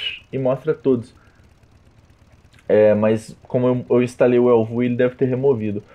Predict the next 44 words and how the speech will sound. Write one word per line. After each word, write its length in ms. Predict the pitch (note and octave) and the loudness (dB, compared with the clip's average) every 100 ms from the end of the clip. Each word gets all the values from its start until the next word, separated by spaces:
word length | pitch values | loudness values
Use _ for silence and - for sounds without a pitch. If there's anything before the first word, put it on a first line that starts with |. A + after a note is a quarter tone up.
| - - | -14 -12
O 80 | |
Palm, 340 | - D#3+ D#3 E3 | -2 2 2 2
que 140 | D#3+ | 0
é 20 | |
aquele 260 | C#3+ D3+ C#3 | -2 0 0
addon 220 | C3+ C3+ | 0 -2
que 100 | C3 | -6
mostra 260 | C3 C3 C3+ | -4 -4 -4
pra 140 | C3+ | -4
gente 240 | B2+ B2 - | -4 -8 -6
qual 260 | C3 B2+ | -2 0
item 180 | B2 B2 | -2 -6
que 100 | - | -6
é 40 | B2 | -4
melhor. 480 | A#2 A#2 C#3+ D3 - _ _ - - - _ - - - | 0 2 2 0 -8 _ _ -20 -20 -20 _ -20 -20 -8
Por 120 | A2+ | -6
exemplo, 320 | A2+ G#2+ G#2 | -4 -4 -4
aqui, 160 | - A2 | 0 0
ó, 100 | G#2 - _ - - | 0 -4 _ -12 -6
tá 120 | A#2 | -2
vendo? 180 | A#2+ A2+ | -2 -2
Ele 60 | G2+ | -2
falando 260 | A#2 A2+ | -2 0
aqui 180 | A#2 A#2 | -2 -4
que 120 | A#2+ | -4
essa 400 | A#2+ D2 A#2 B2+ | -2 0 -2 -4
calça, 280 | - A#2+ C3+ | 0 0 0
ela 80 | A2+ | -2
tá 80 | B2 | -4
com 60 | |
uma 100 | C#3 | -4
setinha 400 | C3+ C3+ - C#3 | -4 -4 -2 -2
verde, 300 | B2 A#2 A2+ | 0 -2 -2
então 180 | A2+ A2+ | -4 -4
quer 120 | B2 | -4
dizer 140 | A2 B2 | -4 -2
que 100 | A#2 | 0
ela 80 | |
é 20 | A#2+ | 0
melhor 340 | A#2+ A#2 A2+ | 0 0 0
do 80 | A#2 | 0
que 120 | B2+ | -4
a 20 | |
calça 420 | B2 B2 A#2+ A#2 | -2 -2 -2 -8